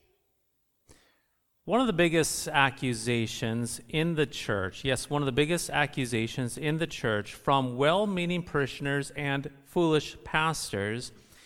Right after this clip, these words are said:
is what we can call the "we just need to" statement. Yes, the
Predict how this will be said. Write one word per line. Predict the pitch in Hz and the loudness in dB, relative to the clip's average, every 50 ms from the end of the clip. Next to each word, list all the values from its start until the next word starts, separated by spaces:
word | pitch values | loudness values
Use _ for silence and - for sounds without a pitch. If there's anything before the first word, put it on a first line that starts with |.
| - _ - | -16 _ 0
is | 160 147 135 | 0 0 0
what | 131 143 175 214 208 | 4 4 4 4 4
we | 214 214 | 2 -2
can | 202 - 196 202 185 | -2 0 -2 -2 -2
call | - - - 139 135 139 143 | -2 0 4 4 6 6 4
the | 131 131 131 131 131 127 127 - - - _ _ _ - | 2 0 -2 0 -2 -2 -6 -10 -20 -20 _ _ _ -10
"we | 135 127 135 160 185 190 | -4 0 2 2 2 2
just | 151 175 175 175 - - - | 2 0 0 0 0 -2 -2
need | 156 156 160 160 156 156 | 0 0 0 0 -2 -4
to" | - - 143 131 123 123 123 123 123 - - _ _ _ _ _ _ _ _ | -4 -2 0 2 2 2 0 -2 -6 -10 -20 _ _ _ _ _ _ _ _
statement. | - - - - - - 139 131 123 - 90 85 82 107 | -16 -12 -10 -6 0 2 2 2 2 0 -4 -8 -6 -2
Yes, | 117 127 131 127 - | 0 0 0 0 -2
the | - - 139 131 127 127 127 | -4 -2 -2 -2 -2 -2 -4